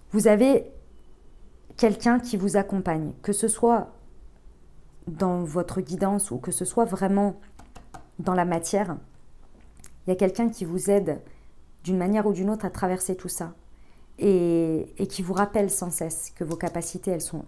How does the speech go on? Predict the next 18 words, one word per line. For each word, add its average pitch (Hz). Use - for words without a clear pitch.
elles 165
sont 170
là, 175
elles 160
sont 165
utiles. 160
Et, 165
et -
c'est 180
grâce 220
à 196
ça, 202
en 170
fait, 185
que 180
vous 170
allez 170
pouvoir 196